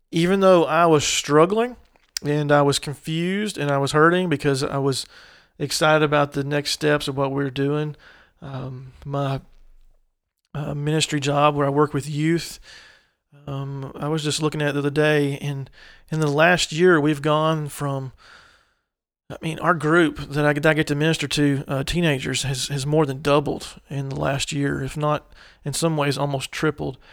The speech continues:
And, and God's just been so faithful in, in these, these difficult times,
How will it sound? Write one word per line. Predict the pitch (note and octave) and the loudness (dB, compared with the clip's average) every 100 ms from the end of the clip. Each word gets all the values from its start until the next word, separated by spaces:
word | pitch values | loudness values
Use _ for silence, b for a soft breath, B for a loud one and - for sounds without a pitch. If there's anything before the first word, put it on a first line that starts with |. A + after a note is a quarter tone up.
| b b b | b b b
And, | C#3 C#3+ D3+ | -8 -6 -6
and | D#3 D3+ | -6 -2
God's | D3+ E3 D#3+ | 4 4 4
just | D3+ D#3 | -2 -4
been | C#3+ | -4
so | - D#3+ D#3+ | 0 2 0
faithful | - D#3 D#3 - C#3 B2+ D3 | 0 2 2 -4 -10 -12 -14
in, | C#3+ C#3 - | -12 -10 -8
in | D3 | -6
these, | C#3+ C#3 C#3 - | -4 -4 -6 -10
these | D3+ B2+ | -10 -8
difficult | B2+ D3+ D#3 C#3+ C#3+ C#3 | -4 -4 -4 -4 -4 -2
times, | D3+ C#3+ C#3 C3+ | -2 -2 -4 -6